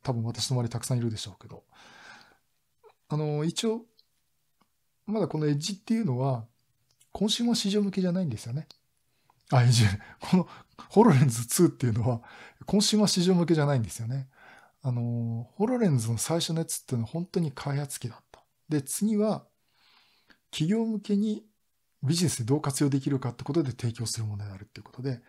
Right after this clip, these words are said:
やっぱその次か、その次あたりに、やっと一般ユーザーに対して提供ができるものになっていくんじゃないかなと思っています。ですからまだ成長過程のデバイスではあるんですけども、これあの、一応いろいろサポートもね、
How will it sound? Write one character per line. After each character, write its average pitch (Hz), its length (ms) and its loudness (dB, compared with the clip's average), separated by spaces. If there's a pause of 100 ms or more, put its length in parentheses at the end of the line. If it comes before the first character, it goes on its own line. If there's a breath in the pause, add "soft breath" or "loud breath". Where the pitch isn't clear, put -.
(680 loud breath)
や 151 60 -6
っ - 40 -16
ぱ 175 100 -4
そ - 180 -2
の 180 80 0
次 - 400 -2
か、 - 300 -8 (360)
そ - 180 -2
の 175 80 0
次 196 300 2
あ 208 60 0
た 175 160 -4
り 139 140 2
に、 165 360 0 (600)
や 143 120 -2
っ - 40 -6 (100)
と 190 120 0
一 135 220 -2 (200)
般 151 260 0
ユ 151 200 2
ー - 20 -2
ザ 127 140 0
ー 120 60 0
に 113 140 -2
対 120 200 -2
し - 60 -6
て 143 80 0
提 117 240 -2
供 113 200 -4
が 120 320 -2
で 110 160 -4
き 123 100 -6
る 117 80 0
も 113 120 -4
の 113 100 -4
に 107 80 -6
な 113 80 -8
っ 113 40 -10
て - 140 -12
い - 40 -8
く 120 100 -6
ん 107 40 -4
じ 104 80 -10
ゃ 104 40 -10
な 110 120 -8
い 117 40 -8
か 117 120 -8
な 113 120 -6
と 113 120 -18
思 95 80 -16
っ - 20 -20
て - 120 -20
い - 20 -20
ま - 80 -20
す。 - 160 -16 (340 loud breath)
で 165 80 -4
す - 80 -4
か 151 80 -2
ら 143 40 -2
ま 160 120 -2
だ 151 80 0
成 147 200 -2
長 139 160 -2
過 139 140 -4
程 117 220 -4
の 131 240 0
デ 117 120 -6
バ 113 140 -6
イ 104 40 -8
ス - 100 -12
で 117 100 -8
は 107 60 -10
あ 110 40 -12
る 107 60 -12
ん 101 40 -14
で 98 80 -18
す - 100 -18
け 110 80 -18
ど - 120 -20
も、 135 220 -6 (460 soft breath)
こ 190 120 -2
れ 190 80 2
あ 190 60 -2
の、 175 300 -2 (320)
一 156 140 -4
応 190 40 0
い 190 40 0
ろ 208 40 -2
い 202 40 2
ろ - 20 2
サ 180 180 -6
ポ 240 140 -4
ー 240 60 -4
ト 240 80 -6
も 220 100 0
ね、 226 180 -4